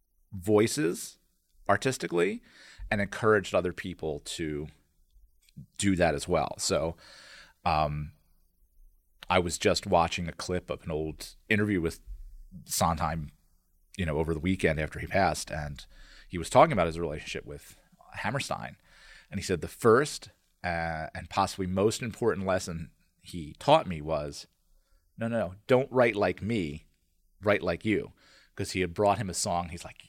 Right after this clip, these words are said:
"You're gonna love it," because it was written in his style. It was all about nature and <laughs> trees and cow-, <laughs> cows and stuff. And Oscar Hammerstein went, "Okay, but write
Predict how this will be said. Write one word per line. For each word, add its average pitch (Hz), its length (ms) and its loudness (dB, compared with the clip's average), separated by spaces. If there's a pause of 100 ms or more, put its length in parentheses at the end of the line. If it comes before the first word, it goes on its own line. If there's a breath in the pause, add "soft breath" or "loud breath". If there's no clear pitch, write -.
"You're 95 140 -8
gonna 98 180 2
love 131 260 6
it," 90 160 -2 (1600)
because 127 220 2
it 123 60 4
was 120 140 4
written 127 220 2
in 107 100 0
his 101 200 0
style. 80 380 2
It 73 40 -6
was 85 100 -4
all 98 120 4
about 85 360 -2
nature 110 580 2 (160)
and 123 200 -6
<laughs> - 0 -
trees 117 440 2
and 95 120 -8
cow-, 110 340 4 (240)
<laughs> - 0 -
cows - 600 4
and 135 100 -6
stuff. - 400 4 (540 loud breath)
And 107 180 6
Oscar 107 260 2
Hammerstein 101 360 -6
went, 104 180 -4 (120)
"Okay, 113 480 2 (760)
but 139 140 2
write 165 400 4